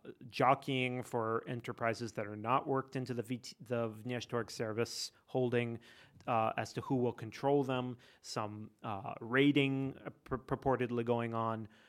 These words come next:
Um, but I, I think it's r-, we should not exaggerate, uh, their potential for independent economic decision-making. Their tax authorities, which can't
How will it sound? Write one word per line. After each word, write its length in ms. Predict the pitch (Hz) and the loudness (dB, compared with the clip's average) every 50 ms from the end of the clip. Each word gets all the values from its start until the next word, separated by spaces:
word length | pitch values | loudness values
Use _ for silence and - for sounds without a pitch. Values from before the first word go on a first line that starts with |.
| - - - _ _ - | -20 -20 -20 _ _ -2
Um, 440 | 117 113 113 113 117 117 117 113 - - _ _ _ _ _ _ _ _ _ - 113 - | 0 0 2 0 0 -2 -6 -6 -8 -14 _ _ _ _ _ _ _ _ _ -20 -4 2
but 260 | 135 131 131 131 - - _ _ _ _ - | 2 4 4 2 0 -8 _ _ _ _ -2
I, 140 | 139 139 - - | 0 0 0 -2
I 60 | 131 | -4
think 220 | 123 - 156 147 135 | -2 -4 -4 -4 -4
it's 160 | - - 117 | -6 -6 -10
r-, 240 | 117 120 120 135 - _ _ _ _ _ _ _ _ _ _ _ 131 | -10 -8 -10 -10 -12 _ _ _ _ _ _ _ _ _ _ _ -6
we 100 | 120 135 | -4 -2
should 300 | 127 - - - 147 120 | -2 -2 -2 -2 -2 0
not 280 | 131 139 139 143 139 - - | 2 2 2 2 2 0 -6
exaggerate, 960 | - 110 104 107 92 95 117 120 120 120 107 107 107 110 110 107 107 107 104 - _ _ _ _ _ _ _ - | -10 -10 -10 -10 -8 0 2 4 4 2 2 -2 -4 -2 -2 -2 -2 -2 -4 -8 _ _ _ _ _ _ _ -8
uh, 360 | 131 113 107 104 104 104 - - - 113 98 | -6 -4 -4 -4 -4 -4 -6 -8 -12 -12 -6
their 200 | 113 113 107 101 | -4 -4 -4 -4
potential 480 | - - - - 117 113 104 - 113 107 | -8 -12 -12 -8 -8 -8 -6 -6 -8 -8
for 160 | - - - | -8 -10 -10
independent 720 | - 135 117 110 107 - 110 107 104 104 - 117 117 117 - _ _ | -10 -8 -8 -8 -10 -10 -10 -10 -10 -10 -10 -12 -12 -14 -16 _ _
economic 420 | 120 110 - 113 110 110 110 117 - | -14 -10 -8 -8 -8 -8 -8 -10 -12
decision-making. 680 | - - - 120 110 - - - - - - - 110 - - - - - - _ - | -12 -12 -10 -10 -10 -12 -14 -14 -16 -16 -14 -16 -16 -16 -18 -20 -20 -20 -20 _ -10
Their 400 | 117 - 139 156 160 151 151 156 | -2 2 4 6 6 6 6 4
tax 380 | 151 156 160 190 185 - - | 2 2 2 2 2 2 -2
authorities, 400 | 131 - 147 135 131 127 113 104 | -2 2 2 4 4 2 0 0
which 180 | 123 120 - - | -4 -6 -6 -10
can't 320 | - 143 147 151 143 143 | -6 -4 -2 -2 -2 -4